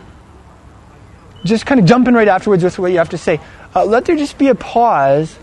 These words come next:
after the person has finished saying what they have to say, just so that they know that you're really listening and what, what they're saying is registering in your mind. And then also it'll give you a second to think, "How can I respond to what this person just said?"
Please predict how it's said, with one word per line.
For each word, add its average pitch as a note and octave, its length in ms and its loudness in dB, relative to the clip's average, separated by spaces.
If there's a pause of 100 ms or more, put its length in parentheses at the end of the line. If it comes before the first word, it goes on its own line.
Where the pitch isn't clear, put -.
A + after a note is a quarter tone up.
(240)
after G#3+ 240 -2
the B3+ 80 -2
person A#3+ 320 -2
has G3+ 120 -4
finished G#3+ 240 -4
saying G3+ 160 -2
what G3 100 0
they F#3 80 0
have F3+ 160 2
to F3+ 100 -8
say, D#3+ 460 -2 (800)
just C4 220 -4
so F#4 120 -2
that D4 240 0
they A3 140 0
know A#3+ 300 2
that D#3+ 100 -2
you're G3 160 0
really A#3+ 340 2
listening C3+ 640 -4 (260)
and F#3 340 0
what, F#3 540 -2
what G#3+ 320 0
they're A#3 120 2
saying G#3 500 0
is F3+ 160 -2
registering G#3 880 0 (380)
in G#3+ 160 2
your G3+ 80 2
mind. C#3+ 400 -2 (500)
And G#3+ 120 2
then G#3 120 0
also A3+ 300 0
it'll F3+ 140 0
give F3+ 160 2
you A3+ 80 0
a B3+ 40 -2
second G3 360 -2
to F#3+ 80 -2
think, D#3+ 320 -4 (280)
"How G#3+ 160 0
can C4 200 -2
I A#3+ 60 2
respond F#3 540 0 (460)
to - 100 -4
what G#3+ 160 2
this A3 100 -4
person G3+ 360 -2
just E3+ 220 0
said?" - 340 -2